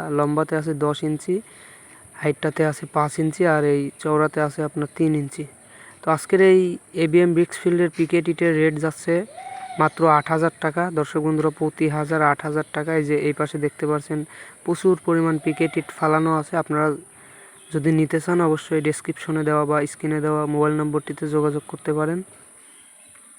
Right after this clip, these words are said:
প্রচুর পরিমাণ পিকেট ইট আছে দর্শক বন্ধুরা। তবে বর্তমান সময়ে কিন্তু ভাটা বন্ধ আছে, যে দেখতে পাচ্ছেন এটা, এগুলো হচ্ছে ঝামা ইট।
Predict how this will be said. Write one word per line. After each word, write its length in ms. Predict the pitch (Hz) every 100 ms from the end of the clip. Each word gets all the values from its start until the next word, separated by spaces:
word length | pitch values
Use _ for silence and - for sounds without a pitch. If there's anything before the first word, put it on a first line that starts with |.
| - - - - - - - - - -
প্রচুর 240 | 180 185 160
পরিমাণ 300 | 175 160 156
পিকেট 320 | - 151 156 156
ইট 100 | 147
আছে 180 | 151 151
দর্শক 280 | 147 143 160
বন্ধুরা। 320 | 156 160 165
তবে 320 | 165 160 165 170 175 - - - 156
বর্তমান 420 | 160 - 185 185
সময়ে 380 | - 175 175 180
কিন্তু 340 | 175 180 175 185 185 185
ভাটা 320 | 151 151 170 170 170 175 185 170
বন্ধ 300 | 160 160 170 185
আছে, 300 | 156 - 160 196 - - _ -
যে 100 | 156
দেখতে 280 | 147 147 160
পাচ্ছেন 320 | 156 143 156
এটা, 180 | 151 147
এগুলো 280 | 147 147 147 151
হচ্ছে 180 | - 147
ঝামা 300 | 131 143 151
ইট। 200 | 156 160